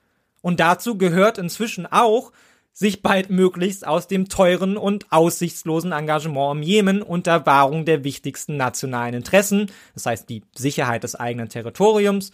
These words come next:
und der Seewege herauszuziehen. Der Kampf hat sich schlicht nicht gelohnt.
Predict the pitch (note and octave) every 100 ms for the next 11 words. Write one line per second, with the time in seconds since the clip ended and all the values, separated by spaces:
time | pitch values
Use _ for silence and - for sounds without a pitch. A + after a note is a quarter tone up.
0 | _ _ _ F#3+ G3 G3 D3 C#3+ C#3 C#3+
1 | D3+ E3+ F#3 G3 - - - - _ _
2 | _ _ _ _ _ _ _ _ _ -
3 | E3+ G3+ G#3+ G#3+ F#3 F#3+ - G3+ - F#3+
4 | F#3+ - F#3+ - F#3 C4+ A#3+ C4